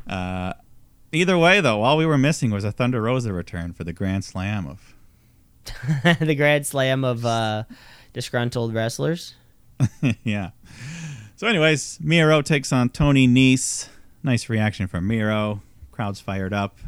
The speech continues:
Speaker 1: He just beats Nese all around the ring, hits a big super kick, and then applies the camel clutch to get the submission win.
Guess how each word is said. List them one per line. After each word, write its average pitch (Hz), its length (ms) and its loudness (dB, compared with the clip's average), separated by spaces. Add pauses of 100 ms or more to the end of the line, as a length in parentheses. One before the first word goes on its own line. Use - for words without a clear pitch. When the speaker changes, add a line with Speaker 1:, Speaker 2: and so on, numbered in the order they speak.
Speaker 1:
He 101 120 -6
just - 300 -12
beats 117 300 -2
Nese 110 280 0
all 170 200 2
around 123 180 2
the 110 100 -2
ring, 113 300 0
hits 117 180 -6
a - 40 -10
big 107 320 -4
super - 360 0
kick, - 480 -4 (680)
and 101 80 -4
then 98 100 0
applies 98 500 -4
the 90 340 -4
camel 92 340 -4
clutch - 520 -10 (240)
to - 60 -20
get - 180 -10
the 92 80 -12
submission 80 460 -10
win. 76 220 -12